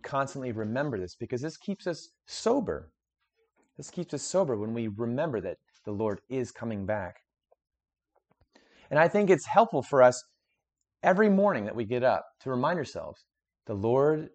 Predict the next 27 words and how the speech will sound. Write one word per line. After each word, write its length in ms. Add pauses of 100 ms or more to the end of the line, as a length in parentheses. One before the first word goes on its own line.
(140)
is 120
coming. 440 (840)
The 60
Lord 240
is 100
coming." 420 (480)
When 140
we 100
lay 280
down 380
in, 240 (240)
at 120
night, 360 (760)
as 120
we 80
go 120
to 80
bed, 380 (320)
"The 80
Lord 600
is 120
coming." 440 (1800)
As 160
we 80
watch 360
the 140
news 540